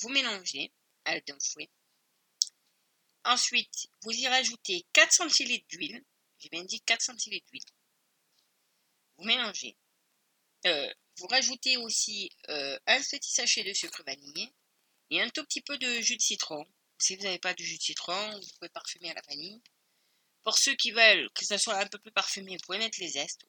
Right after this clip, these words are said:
aussi. Et ensuite, vous mélangez. À la suite de quoi, vous allez ajouter un sachet de levure chimique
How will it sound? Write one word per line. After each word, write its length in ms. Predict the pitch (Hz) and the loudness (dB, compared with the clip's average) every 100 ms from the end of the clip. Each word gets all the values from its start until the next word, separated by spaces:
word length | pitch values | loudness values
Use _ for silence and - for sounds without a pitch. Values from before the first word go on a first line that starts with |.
| - | -8
aussi. 240 | - 127 _ _ _ _ _ _ _ - - - - _ _ _ | -8 -8 _ _ _ _ _ _ _ -20 -16 -16 -16 _ _ _
Et 200 | 269 330 349 - _ _ | 6 6 6 -2 _ _
ensuite, 500 | 240 226 277 320 - - - | -2 0 0 -2 -6 -12 -6
vous 60 | |
mélangez. 500 | 254 254 208 165 - _ _ _ _ _ _ _ _ | -2 -2 -2 -6 -8 _ _ _ _ _ _ _ _
À 140 | - 247 | 8 10
la 40 | |
suite 160 | 262 311 | 10 4
de 80 | 302 | 0
quoi, 220 | 294 277 | 0 0
vous 100 | 254 | 6
allez 140 | 226 | 8
ajouter 680 | 226 220 214 220 - 131 - _ - | 8 8 4 -6 -8 -8 -8 _ 10
un 260 | 294 370 359 | 12 12 8
sachet 460 | - 277 - 240 | 6 6 6 4
de 100 | - | 0
levure 240 | 117 131 143 | -4 -6 -4
chimique 460 | - 233 330 - | -4 -4 -8 -10